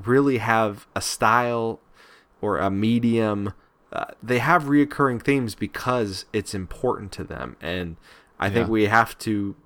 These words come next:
Speaker 1: be reminded every now and again, and Wes Anderson's perfect for it, that film is an art, and he is, in a lot of ways, his own control freak. Uh,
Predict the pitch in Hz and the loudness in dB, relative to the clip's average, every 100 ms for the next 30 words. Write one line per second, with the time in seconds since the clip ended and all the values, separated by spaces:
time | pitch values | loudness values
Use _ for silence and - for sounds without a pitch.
0 | - 110 110 110 110 120 135 110 101 95 | -8 -2 2 2 4 4 2 0 -2 0
1 | 98 98 90 90 87 87 95 98 90 101 | -4 -4 -4 -4 -6 -6 -6 -6 -4 -2
2 | 117 117 120 - 123 - 156 143 104 98 | 2 2 0 -4 -8 0 0 0 -8 -6
3 | 92 95 98 - - - - _ _ - | -8 -4 -4 -4 -12 -20 -20 _ _ -16
4 | - - 123 147 139 - 117 113 107 98 | -10 0 4 4 2 0 0 0 -2 -4
5 | - - 147 131 - - - _ _ _ | -6 -2 0 2 -2 -10 -20 _ _ _
6 | - 101 90 - 151 180 123 104 98 92 | -6 -4 -4 -2 0 2 4 4 2 -2
7 | - - _ _ _ _ _ _ - 127 | -12 -18 _ _ _ _ _ _ -2 2
8 | 117 110 143 160 127 139 135 113 131 123 | 2 4 6 6 6 4 4 2 2 2
9 | 110 120 131 135 127 - - 117 - 127 | 4 4 4 2 -4 -10 -6 -4 2 2
10 | 127 - 98 82 82 - - - - | 2 -2 -4 -4 -8 -16 -20 -14 -12